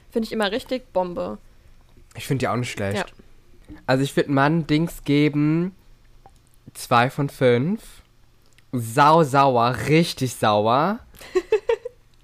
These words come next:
Speaker 2: Aber ich weiß nicht, wie viel Vitamin C da tatsächlich drin ist. Anscheinend hundertsiebenundsechzig Prozent vom Bedarf eines, einer erwachsenen Person. Also wahrscheinlich healthy-wise very good,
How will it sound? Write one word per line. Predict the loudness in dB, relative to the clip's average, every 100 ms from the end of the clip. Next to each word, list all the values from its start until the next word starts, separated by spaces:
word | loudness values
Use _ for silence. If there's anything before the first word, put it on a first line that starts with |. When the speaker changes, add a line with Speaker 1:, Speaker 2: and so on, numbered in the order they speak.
| _ -20 -20 -20 -20 -10 -2
Speaker 2:
Aber | -2
ich | 2
weiß | 0 0 -6
nicht, | -10
wie | -8
viel | -4 -4
Vitamin | -4 -2 -2 -2
C | -4 -4
da | -4
tatsächlich | -4 -6 -4 -4 -6 -18
drin | -8 -8
ist. | -6
Anscheinend | -8 -6 -2 -2
hundertsiebenundsechzig | 0 0 0 -2 -2 -6 -10 -14
Prozent | -12 -6 -6 -4
vom | -4
Bedarf | -6 -6 -6 -8
eines, | -8 -8 -10 -20 -20 _ -16 -6
einer | -2
erwachsenen | -2 -2 -4 -6 -8
Person. | -6 -6 -6 -6
Also | -4 -6
wahrscheinlich | -4 -4 -4 -6 -12 -20
healthy-wise | -4 0 0 0 -2 -2 0
very | 2 2
good, | 2 2 2 0